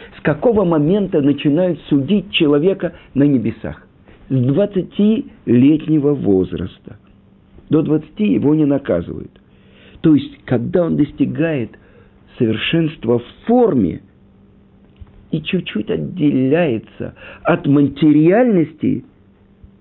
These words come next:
тогда и небесный суд, который судит по законам духовного мира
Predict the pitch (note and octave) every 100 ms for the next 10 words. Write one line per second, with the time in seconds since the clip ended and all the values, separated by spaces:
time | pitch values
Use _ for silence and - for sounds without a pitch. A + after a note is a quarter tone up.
0 | _ _ _ _ - B2 G#2 A2 D3 D#3
1 | C3+ - - A2+ A2+ C#3+ C#3 A2+ F3+ G3
2 | - A2 F#2+ - F2+ - - - - -
3 | - A#2+ G#2 - D3 C#3 C3 - - G3
4 | A#2+ G2 - - - - _ _ _ _
5 | _ _ _ - - _ _ _ _ _
6 | _ _ _ _ _ _ - A#2 - -
7 | D3+ B2 A2+ A2+ - E2 C#3 G2+ F#2 F#2
8 | G2 -